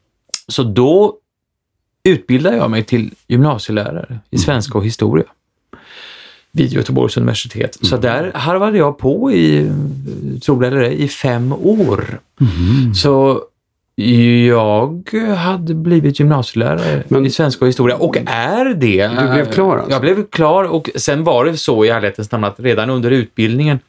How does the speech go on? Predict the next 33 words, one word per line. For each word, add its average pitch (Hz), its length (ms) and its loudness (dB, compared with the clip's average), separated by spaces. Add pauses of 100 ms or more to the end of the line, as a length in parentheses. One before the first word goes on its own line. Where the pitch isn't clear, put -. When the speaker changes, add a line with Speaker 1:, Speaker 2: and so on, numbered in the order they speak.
(1200)
Speaker 1:
så - 200 -2
fortsatte 120 580 -2
jag 123 140 4
ju 98 60 0
att 95 120 -4
underhålla 113 580 0
den 127 140 -2
här 92 300 -4 (300)
Speaker 2:
Mm. 104 280 2
Speaker 1:
sidan 107 800 0
av 92 220 0
att, 95 120 -2
av 98 160 -4
att 98 120 -2
skriva 98 440 0
och 92 60 2
hålla 101 180 2
på 107 140 -4
med 98 140 -4
teater 92 460 -4
och 95 60 -8
sådär. - 220 -8
Så 113 120 -2
sen 110 240 0
när 139 60 0
jag 135 180 0
kom 113 220 -2
ut 151 420 2
från 95 520 0 (680)
gymnasielärarutbildningen 101 1120 0
så - 100 -2
arbetade 104 680 -4
jag 104 240 -4